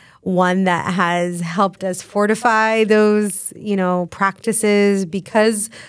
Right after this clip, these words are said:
life has felt a little shaky and all over the place, to come back to the reason that we do the things that we do, come back to the things, doing the things that we love, connecting with the people that make us feel inspired and full and complete. Like, we've had a beautiful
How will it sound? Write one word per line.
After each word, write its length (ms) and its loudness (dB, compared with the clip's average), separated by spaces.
life 260 2
has 320 -4
felt 380 0
a 40 0
little 220 2
shaky 680 -2
and 80 0
all 200 0
over 180 -2
the 100 -6
place, 460 -2
to 120 -8
come 280 -4
back 380 0
to 480 -6
the 100 -4
reason 360 0
that 160 -2
we 100 -4
do 320 -2
the 80 -8
things 280 -4
that 100 -4
we 120 -8
do, 460 2
come 160 -2
back 200 2
to 100 -6
the 80 -2
things, 640 0
doing 200 2
the 60 2
things 280 0
that 120 0
we 140 -4
love, 440 2
connecting 380 -2
with 120 -2
the 80 -4
people 280 -4
that 140 -2
make 160 -6
us 160 -6
feel 400 0
inspired 920 0
and 320 -4
full 320 0
and 180 -2
complete. 540 -2
Like, 160 -6
we've 160 -2
had 360 0
a 180 -6
beautiful 760 0